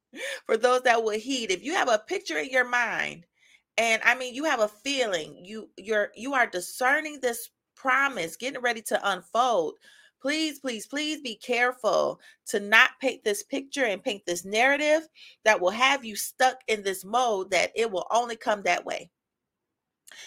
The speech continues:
Think of it as God is trying to manifest it in such a way that I can get closer to him,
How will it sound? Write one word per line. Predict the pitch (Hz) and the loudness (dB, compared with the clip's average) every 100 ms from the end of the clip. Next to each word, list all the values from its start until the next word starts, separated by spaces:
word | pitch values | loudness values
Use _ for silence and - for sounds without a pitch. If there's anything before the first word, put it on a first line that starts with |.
| - _ | -20 _
Think | 262 339 320 | 0 2 2
of | 294 | 4
it | 277 269 | 2 4
as | 214 185 180 170 - - _ - | 2 4 4 0 -4 -20 _ 2
God | 226 254 285 - | 6 6 4 0
is | 208 202 | -4 -4
trying | - 254 247 240 226 - - | -6 -2 -2 -2 -6 -8 -6
to | 214 170 156 175 _ _ _ - | -6 -6 -10 -16 _ _ _ -14
manifest | 202 262 311 311 - 277 285 - | -2 0 0 -2 0 0 -2 -4
it | 247 - | -4 -4
in | 220 | -6
such | 208 254 269 | -2 -4 -2
a | 202 | -4
way | 180 226 247 170 170 185 _ _ _ _ _ | 0 4 6 4 0 -10 _ _ _ _ _
that | 196 - | -2 2
I | 214 | 0
can | 226 196 | 0 -8
get | 175 - | -8 -8
closer | - 214 214 - - | -2 -2 -2 -8 -12
to | - | -12
him, | 156 143 | -14 -18